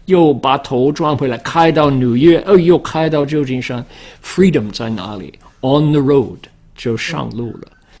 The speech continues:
Speaker 1: 在路上，啊，就像，呃，他还有，那么音乐就会影响 Jack Kerouac，
Speaker 2: 对。
Speaker 1: 尤其是 jazz，jazz 音乐。
Speaker 2: 嗯。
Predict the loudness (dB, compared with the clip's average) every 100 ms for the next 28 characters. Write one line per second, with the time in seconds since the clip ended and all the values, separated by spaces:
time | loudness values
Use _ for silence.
0 | _ -12 -4 -2 0 0 -2 -8 -8 _
1 | _ _ _ -20 -4 -2 -2 0 4 4
2 | 4 0 0 0 2 0 -2 -6 -8 -6
3 | -4 -4 -6 -10 -14 -10 -4 0 2 2
4 | -2 -8 -4 -2 -2 2 4 4 4 0
5 | -18 -20 -20 -8 0 2 2 2 0 -2
6 | -4 -4 -6 -4 -6 -6 -8 -12 -20 _
7 | _ _ -12 -2 -2 0 -2 0 -2 0
8 | 0 -2 -6 -10 -12 -14 -8 -4 -4 -4
9 | -6 -8 -8 -8 -8